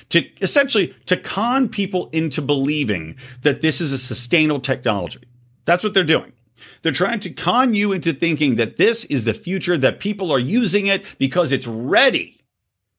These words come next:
to be used when it's clearly not. And he basically tacitly admits that much. He's saying, "This is something we're doing to get people to go down this path because it's not quite ready yet, but it's gonna be.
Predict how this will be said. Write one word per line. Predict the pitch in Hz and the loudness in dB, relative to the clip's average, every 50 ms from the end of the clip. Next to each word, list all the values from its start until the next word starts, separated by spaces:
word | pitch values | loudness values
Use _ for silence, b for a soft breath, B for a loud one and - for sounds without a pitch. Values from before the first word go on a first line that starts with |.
| _ _ _ _ _ _ _ _ _ | _ _ _ _ _ _ _ _ _
to | - - 196 202 | -2 0 0 0
be | 185 185 180 | 0 -2 -4
used | 170 160 160 147 113 82 82 85 - - b b b b b | -4 0 0 0 0 -2 -6 -12 -14 -18 b b b b b
when | 104 104 156 180 185 | -2 0 0 0 0
it's | 180 165 - | -2 -6 -6
clearly | - - 151 151 143 127 127 123 | -8 -6 -4 -2 0 0 0 0
not. | 110 98 87 85 _ _ | 0 -2 -4 -6 _ _
And | 156 175 190 | -2 -2 -2
he | - 180 165 151 135 151 220 | -4 -10 -12 -10 -4 -4 -4
basically | 175 131 226 262 311 247 - 190 170 170 139 | 0 2 2 0 2 -2 -4 -4 -4 -4 -2
tacitly | - 175 214 240 - - 240 240 | 0 0 0 0 0 0 0 0
admits | 240 233 311 359 - - | 0 0 0 0 0 2
that | 226 151 120 | 0 0 0
much. | 117 113 110 - | -2 -6 -6 -4
He's | 202 220 - | -4 -2 -2
saying, | - - 269 294 302 208 175 170 156 B B B B B | 2 2 2 2 2 -2 -4 -6 -6 B B B B B
"This | - 113 220 254 269 - | -2 0 0 0 0 -2
is | 254 247 208 - | -6 -6 -4 -4
something | - 214 196 - 202 185 | -4 -4 -2 -2 -4 -2
we're | 175 175 | -2 -4
doing | 143 123 151 151 143 143 139 - B B B B _ | -2 -2 -2 0 0 -2 -2 -2 B B B B _
to | - - - 220 240 240 175 | -2 2 2 2 2 2 0
get | 214 202 - - | 0 -2 -2 -4
people | 190 202 196 185 | -6 -4 -2 -4
to | 165 143 | -2 0
go | 151 175 | 0 2
down | 165 165 156 156 | 2 2 2 2
this | 147 135 - | -2 -4 -4
path | - - 180 165 151 135 - - - _ | -4 0 2 2 2 0 0 -12 -4 _
because | 151 143 - 180 165 | -4 2 2 2 2
it's | 160 - - | 2 -2 -2
not | 170 196 196 190 | -4 -4 -4 -2
quite | - 202 196 190 170 | 0 -2 -2 0 0
ready | 165 160 156 | -2 -2 -2
yet, | 156 165 147 135 - | -2 -2 -4 0 -2
but | 156 147 | -2 -2
it's | 135 - | -2 0
gonna | - 139 117 95 | 0 0 0 0
be. | - - | -4 -6